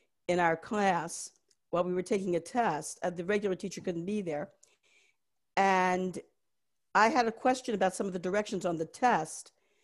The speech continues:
I raised my hand and I said, um, he said, "Yes," I said, "Section," you know, I told him the section, you know, what, you know,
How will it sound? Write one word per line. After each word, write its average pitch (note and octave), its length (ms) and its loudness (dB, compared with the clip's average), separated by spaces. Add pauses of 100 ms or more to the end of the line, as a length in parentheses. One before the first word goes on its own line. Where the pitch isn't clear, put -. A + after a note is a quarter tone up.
(220)
I F3 80 4
raised G#3 340 4
my A#3 140 0
hand F3+ 460 -2
and F3+ 120 0
I F3 80 2
said, F3+ 280 -4 (120)
um, E3+ 180 0 (200)
he F#3 80 -8
said, F3+ 100 -4
"Yes," A3 220 4
I G3+ 40 -2
said, F#3 200 -8
"Section," - 340 -6
you A3+ 80 -4
know, G3 80 2
I F#3 60 2
told G#3 200 -2
him F3 40 0
the F3 60 0
section, G#3+ 400 0
you G3 80 2
know, F3+ 80 2
what, G3+ 240 0 (400)
you A3 100 2
know, F3 160 6